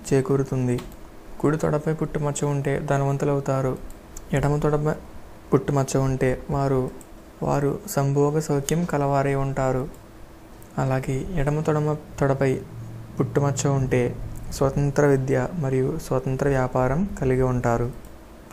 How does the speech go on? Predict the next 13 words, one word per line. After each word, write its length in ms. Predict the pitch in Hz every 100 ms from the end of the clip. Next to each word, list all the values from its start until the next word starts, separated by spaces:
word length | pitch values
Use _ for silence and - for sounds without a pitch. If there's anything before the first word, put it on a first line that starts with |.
| - - - -
కుడి 200 | 147 143 151
చేయి 300 | 151 139 131 139
చూపుడు 240 | 139 143
వేలి 200 | 143 147
మీద 220 | 147 147
పుట్టుమచ్చ 500 | 143 139 143 139 135
ఉంటే 480 | 135 135 131 127 123 -
ధనలాభంతో 680 | 135 131 135 135 139 135 135
పాటు 400 | 131 127 135 151 -
కీర్తిని 340 | 135 131 147
పొందేవారై 600 | 143 135 131 127 127 131
ఉంటారు. 720 | 127 123 120 120 117 - - - - - - - 180
అలాగే 500 | 127 127 127 123